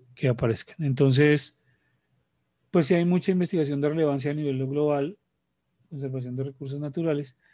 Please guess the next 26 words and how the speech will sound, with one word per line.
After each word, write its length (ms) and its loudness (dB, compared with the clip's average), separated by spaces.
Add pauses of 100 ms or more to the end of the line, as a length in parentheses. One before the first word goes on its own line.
(280)
que 200 4
son 380 -2 (160)
importantes, 1080 -2 (440)
eh, 600 -2
y 180 0
tal 200 0
vez 200 -4
es 100 -8
la 80 -6
información 560 -8
que 100 -10
más 200 -8
se 80 -12
genera 440 -8 (680)
en 160 -6
el 140 -4
mundo 460 -4 (220)
sobre 360 -4
estos 300 -10
temas 480 -8
desde 380 -4
la 100 -4
que 100 -4
proviene 320 -4
de 60 0
Latinoamérica. 640 -6